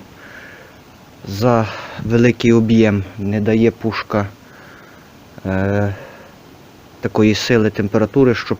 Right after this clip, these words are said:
все це обдути. Завелика сушилка. Перегороджу і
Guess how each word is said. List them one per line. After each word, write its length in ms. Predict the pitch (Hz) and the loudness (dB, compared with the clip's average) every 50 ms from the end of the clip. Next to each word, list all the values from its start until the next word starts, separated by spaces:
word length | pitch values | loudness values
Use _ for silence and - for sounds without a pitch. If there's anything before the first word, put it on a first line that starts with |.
| - - | -8 -10
все 220 | - - 113 107 | -6 -4 -4 -4
це 180 | - - - 110 | -2 -2 0 2
обдути. 640 | 107 104 98 98 98 113 101 98 - - 95 90 - - - - - | 2 2 0 0 0 -2 -2 -2 -4 -6 -8 -8 -10 -14 -20 -18 -12
Завелика 520 | 92 101 98 98 104 104 113 107 - 110 | -8 -6 -4 -4 -2 0 0 0 -2 -4
сушилка. 640 | 104 - - 104 - - 104 92 90 - - - 92 - - - - - - - - - - - - - - | -6 -8 -10 -10 -6 -4 -4 -4 -4 -6 -8 -10 -10 -10 -14 -18 -20 -20 -20 -20 -20 -20 -20 -20 -20 -20 -8
Перегороджу 840 | - 123 117 113 107 98 104 107 101 98 95 95 95 107 131 151 160 143 - - - - - - - - - - - - - - - - - - - - - - | -4 0 0 0 0 0 0 -2 -2 0 -2 -2 0 2 2 2 2 2 -4 -14 -20 -20 -20 -20 -20 -20 -20 -20 -20 -20 -20 -20 -20 -20 -20 -20 -20 -20 -16 -8
і 260 | - 107 110 120 120 | -4 -2 0 0 -2